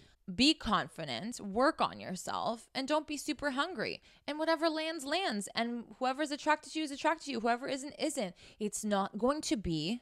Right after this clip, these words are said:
and I'm giving you a warning, it is not going to be easy. It is not going to happen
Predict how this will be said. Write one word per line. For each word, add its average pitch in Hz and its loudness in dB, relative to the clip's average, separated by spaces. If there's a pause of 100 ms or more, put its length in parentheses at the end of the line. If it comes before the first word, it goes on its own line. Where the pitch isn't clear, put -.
(120)
and 202 2
I'm 214 8
giving 277 6
you 277 8
a 269 4
warning, 190 2
it 196 -4
is 208 2
not 226 6
going 240 2
to 339 -2
be 190 -6 (180)
easy. 175 -4 (840)
It 240 -2
is 233 4
not 202 2
going 262 2
to 320 -2
happen 190 -2